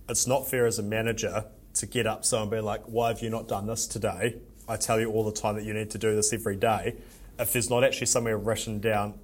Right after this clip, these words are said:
explaining them how your business expects them to do their job, and that way they can actually be like,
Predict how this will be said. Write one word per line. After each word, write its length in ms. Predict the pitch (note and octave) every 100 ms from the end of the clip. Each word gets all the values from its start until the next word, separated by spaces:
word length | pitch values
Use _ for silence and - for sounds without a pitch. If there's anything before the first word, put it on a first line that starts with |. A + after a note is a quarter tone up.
| - -
explaining 500 | A2+ - - G#2+ G#2
them 100 | G#2
how 600 | - - G#2+ G#2 G#2 - - - - - -
your 180 | A#2+ A2
business 560 | G#2+ A2+ A2 G#2+ - A2+
expects 560 | G2+ - - A2+ -
them 200 | A2+ G#2
to 100 | G#2+
do 220 | G2+ G#2+
their 120 | G#2 F#2+
job, 380 | G#2+ B2 F3 - - - - -
and 120 | A#2 B2+
that 100 | C3
way 140 | B2
they 120 | A#2+
can 120 | A#2+ A#2+
actually 260 | - G#2
be 80 | A2+
like, 180 | G#2+